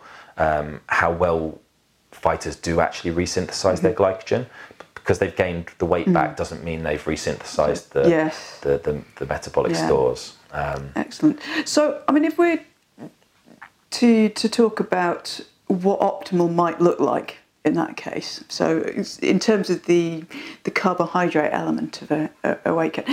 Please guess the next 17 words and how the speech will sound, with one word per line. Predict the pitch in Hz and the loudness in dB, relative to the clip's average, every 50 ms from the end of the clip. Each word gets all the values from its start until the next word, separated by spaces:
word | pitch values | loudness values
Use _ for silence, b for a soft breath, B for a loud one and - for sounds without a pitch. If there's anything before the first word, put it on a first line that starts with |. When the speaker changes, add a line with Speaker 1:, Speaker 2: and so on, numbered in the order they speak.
| 311 B B B B B B B B _ | -6 B B B B B B B B _
Speaker 2:
how, | - - - 254 247 247 226 - - - _ _ - - - - _ _ _ _ _ _ _ _ - - | -4 0 2 2 2 2 0 -2 -6 -12 _ _ -20 -20 -20 -20 _ _ _ _ _ _ _ _ -2 2
roughly | 208 190 226 285 285 285 - - 226 | 4 4 4 4 2 0 2 2 2
speaking, | - - - 165 156 156 165 | 2 2 2 4 4 4 4
I | 170 | 2
know | 185 202 214 214 | 2 2 2 2
every | 202 196 202 196 | 2 2 0 -4
case | 180 - 185 180 175 - | -4 -2 0 0 0 -2
is | - - | -4 -4
gonna | - 170 165 | -2 -2 0
be | 156 165 | 0 2
a | 156 | 2
little | 160 160 156 151 | 2 0 0 0
bit | 151 151 | -2 -2
different, | - - - - - - - - - - | -2 -4 -6 -6 -6 -6 -6 -6 -2 0
but | 165 - - B B B B B B - | 0 0 0 B B B B B B 0
roughly | 220 220 220 - 202 | 0 0 0 -2 -6
speaking, | - - - 180 175 - - 165 160 160 165 147 - | -4 0 0 0 0 0 0 -2 0 0 0 -4 -6